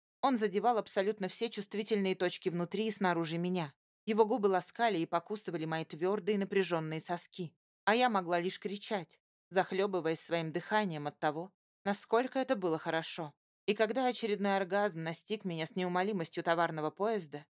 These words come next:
я почти не удивилась, увидев яркий свет, что вырвался откуда-то из-под моего тела.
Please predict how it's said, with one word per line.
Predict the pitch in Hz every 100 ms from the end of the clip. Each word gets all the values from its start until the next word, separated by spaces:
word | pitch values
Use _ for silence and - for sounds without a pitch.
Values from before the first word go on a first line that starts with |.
| _ _
я | 254 240
почти | 202 196 -
не | 202 190
удивилась, | 175 196 196 233 151 - -
увидев | 175 170 214 226 -
яркий | 170 156 -
свет, | 170 202 208 151 - _ _ _
что | - 214
вырвался | 190 214 214 226 233
откуда-то | 202 - 185 202 208
из-под | 214 - 214
моего | 208 180 160
тела. | - 180 147 143